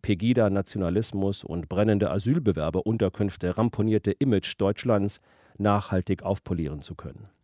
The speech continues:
„Wir schaffen das“, signalisiert der ganzen Welt, die so lange aus ihrer operativen Verantwortung flüchtende Bundesrepublik übernimmt in der größten Krise des Kontinents federführende Verantwortung,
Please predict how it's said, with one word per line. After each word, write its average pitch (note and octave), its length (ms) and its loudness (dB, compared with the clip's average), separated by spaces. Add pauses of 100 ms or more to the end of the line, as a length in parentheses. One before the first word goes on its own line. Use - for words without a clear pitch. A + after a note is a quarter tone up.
(560)
„Wir A#2 380 6
schaffen A#2 420 -2
das“, D2+ 260 0 (340)
signalisiert B2 680 4
der A#2 100 6
ganzen A2 440 2
Welt, C#3 260 6 (540)
die C#3 100 6
so C3+ 120 6
lange D3+ 320 6
aus D3 160 4
ihrer C#3 300 2
operativen D3 640 2
Verantwortung C3 720 0
flüchtende C#3 500 0
Bundesrepublik B2+ 1000 0
übernimmt A#2+ 460 2
in A#2 120 0
der F#2 140 2
größten B2 440 0
Krise B2+ 360 0
des F#2 200 -2
Kontinents A2 680 2
federführende A2 840 2
Verantwortung, F#2+ 760 0